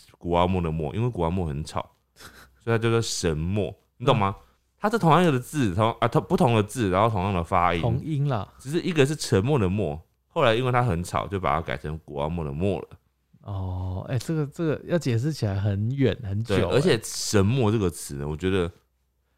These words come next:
Speaker 1: 它是，是不是很难记得？
Speaker 2: 也是蛮文青的感觉哦。
Speaker 1: 就是宠物应该很难记得这个名字。
Speaker 2: 有一种印度感。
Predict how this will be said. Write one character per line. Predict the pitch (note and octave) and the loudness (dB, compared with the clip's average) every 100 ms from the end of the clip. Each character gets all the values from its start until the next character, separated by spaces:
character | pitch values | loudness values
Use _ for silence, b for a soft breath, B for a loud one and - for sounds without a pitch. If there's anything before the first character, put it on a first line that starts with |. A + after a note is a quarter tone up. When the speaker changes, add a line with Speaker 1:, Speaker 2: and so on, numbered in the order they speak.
| _ | _
Speaker 1:
它 | B2+ | -8
是， | C#3 C3 | -6 -4
是 | A#2+ - - | -6 -6 -6
不 | A#2 | -2
是 | A2+ | -2
很 | G#2 D2 | -2 -4
难 | C#2 D2 | -4 -6
记 | - E2+ | -6 -8
得？ | - | -4
Speaker 2:
也 | C3+ | -2
是 | A2+ G#3+ | 0 0
蛮 | D#3 A#2 A#2+ | 2 2 2
文 | A2 A2+ | 0 0
青 | - A#2+ | -6 -4
的 | A#2+ | -4
感 | - G2 | -4 -10
觉 | - F#2+ | -12 -12
哦。 | C#3 | -8
Speaker 1:
就 | D3+ | -6
是 | G3 E3 - _ - - | -6 -8 -14 _ -20 -14
宠 | - G#2 | -4 -2
物 | |
应 | D#3 | 0
该 | D3+ D3 | 2 2
很 | A2+ D#2+ | 2 -2
难 | D2+ | -4
记 | D#2+ G#2 | -2 -2
得 | D#2+ | 0
这 | D2 | -2
个 | D#2 | -4
名 | C#2 B1 | -6 0
字。 | |
Speaker 2:
有 | C3 | 4
一 | E3 | 4
种 | F#3 C3 | 4 0
印 | G3+ E3+ C#3 | 2 2 4
度 | D#3 | 2
感。 | A2+ G#2+ - | 0 -4 -8